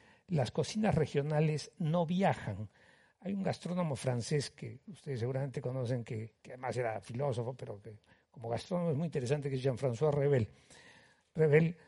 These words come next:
decía que las <coughs> cocinas regionales son de lenta maduración, ¿no? Van consolidando en el tiempo sus grandes y sabios platos,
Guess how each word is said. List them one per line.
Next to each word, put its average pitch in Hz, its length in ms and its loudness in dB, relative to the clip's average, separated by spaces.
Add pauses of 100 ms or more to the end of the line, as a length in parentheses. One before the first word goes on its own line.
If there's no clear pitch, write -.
(180)
decía 175 360 2
que - 120 12
las - 140 12
<coughs> 220 120 12
cocinas 208 440 4
regionales 160 520 2
son 185 200 -2
de 147 140 -2
lenta 196 840 6
maduración, 131 920 0 (420)
¿no? 170 160 -8
Van 165 220 -6
consolidando 143 800 0
en 123 80 -4
el 107 160 0
tiempo 147 460 -2
sus 110 200 -8
grandes 156 580 2
y 113 60 -8
sabios 160 540 0
platos, 156 520 -2